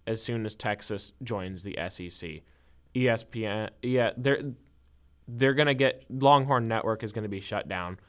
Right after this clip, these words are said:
The rest of the S E C absolutely will not let that fly. Um, so, yeah,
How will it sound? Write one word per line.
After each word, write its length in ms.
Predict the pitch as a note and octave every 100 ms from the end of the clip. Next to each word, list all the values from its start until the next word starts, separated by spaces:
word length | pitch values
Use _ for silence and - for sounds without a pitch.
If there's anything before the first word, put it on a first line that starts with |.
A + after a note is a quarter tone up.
| _ _
The 80 | A2+
rest 240 | A2 G#2
of 60 | G#2+
the 120 | F#2+
S 200 | G2 F#2+
E 80 | F#2+
C 300 | - F#2+ F2+ - - - -
absolutely 540 | G#2 F#2+ F#2+ G2+ E2 G2
will 180 | F#2 F2
not 540 | E2+ F2 F2+ F#2 - -
let 220 | E2 -
that 180 | D#2 -
fly. 320 | - C#2+ - - - - - - _ _ _ -
Um, 400 | F#2+ F2 D#2 - - - _ _ _ _ - -
so, 160 | -
yeah, 300 | A2 G2 E2+